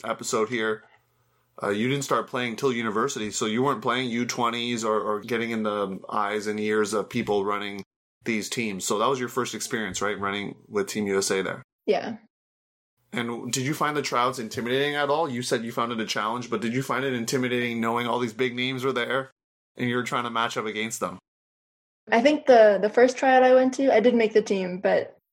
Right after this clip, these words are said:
Speaker 2: that one I was very, very nervous. It was so much fun, but I definitely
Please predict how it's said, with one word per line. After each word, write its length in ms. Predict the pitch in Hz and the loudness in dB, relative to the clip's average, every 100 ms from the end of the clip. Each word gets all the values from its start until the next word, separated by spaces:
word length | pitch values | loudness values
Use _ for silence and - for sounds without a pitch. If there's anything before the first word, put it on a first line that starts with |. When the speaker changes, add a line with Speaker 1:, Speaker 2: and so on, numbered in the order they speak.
| _ _ | _ _
Speaker 2:
that 240 | 190 214 220 | 4 6 6
one 100 | 196 | 4
I 100 | 175 | 0
was 140 | 180 | -4
very, 640 | 170 180 190 185 160 - - _ | -4 2 4 4 2 -2 -10 _
very 280 | 214 202 185 | -4 0 0
nervous. 920 | 185 180 180 185 185 214 - - - - _ _ _ _ _ _ _ _ _ _ - | -2 -2 -2 2 0 0 -6 -18 -18 -20 _ _ _ _ _ _ _ _ _ _ 2
It 80 | 202 | 6
was 200 | 208 208 | 6 6
so 160 | 233 | 4
much 240 | 208 196 - | 6 2 0
fun, 220 | 196 190 | 0 0
but 120 | 180 | 0
I 80 | 185 | 0
definitely 800 | 190 202 208 196 185 185 180 | 0 0 0 0 0 -2 -2